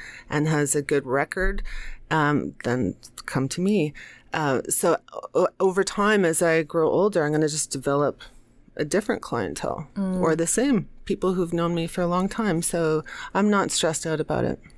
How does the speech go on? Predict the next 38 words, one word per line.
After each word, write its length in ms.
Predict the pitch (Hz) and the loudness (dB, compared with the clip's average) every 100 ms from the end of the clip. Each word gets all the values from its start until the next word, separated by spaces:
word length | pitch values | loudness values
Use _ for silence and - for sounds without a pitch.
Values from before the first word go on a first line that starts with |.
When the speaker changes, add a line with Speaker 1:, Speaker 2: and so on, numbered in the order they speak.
| 214 | -6
Speaker 2:
Beautiful. 440 | 202 185 185 - | 0 0 0 0
Speaker 1:
Mm-hmm. 380 | 175 170 170 165 160 - | 0 0 -4 -6 -6 0
Speaker 2:
Do 80 | 233 | 2
you 40 | |
know 120 | 240 | 4
Sandra 340 | - 214 208 220 | 4 2 2 2
Lamorgese? 760 | 196 185 175 160 170 202 214 | 2 0 0 0 2 2 0
She's 280 | 208 196 185 | 0 0 2
a 220 | 180 170 | 2 2
Speaker 1:
Mm-mm. 120 | 170 156 - - | -2 -8 -6 0
Speaker 2:
dominatrix 580 | 196 190 185 185 - | 0 0 -2 -2 0
in, 220 | 185 175 170 | 0 0 0
uh, 220 | 180 170 | -2 0
New 120 | 190 | 2
York 240 | 202 - | 2 2
City, 300 | - - 226 | 0 0 0
and 100 | 170 | 2
she 220 | 180 233 214 | 2 0 0
didn't 340 | 220 214 - | -2 -2 -2
pursue 240 | 202 208 | 0 0
the 80 | 180 | 2
work 220 | 190 262 | 0 0
until 320 | 214 196 180 160 | 0 -2 -2 -4
fifty-five. 720 | 196 - 180 170 - - 196 | -6 -6 -4 -2 -2 -4 -4
Speaker 1:
Mm-hmm. 220 | 214 254 247 - - - | 0 0 0 -4 -6 -2
Speaker 2:
And 400 | 196 185 180 175 - - - | 0 2 2 -2 -4 -10 -4
she's 400 | - 220 214 - | 0 2 2 2
talked 260 | 208 190 | 0 -2
about 260 | 175 175 - | 0 0 0
how 220 | 175 170 | 2 2
she 300 | 156 - 196 | 2 0 0
was 220 | 180 175 - | 2 2 0
concerned 480 | 185 - 180 196 | -2 0 2 4
that 80 | 214 | 2
going 200 | 165 165 | 0 -4
into 280 | - 185 175 | -2 -2 0
the 100 | 170 | -4
industry 680 | 180 175 - 175 156 156 | -2 0 0 0 -2 -2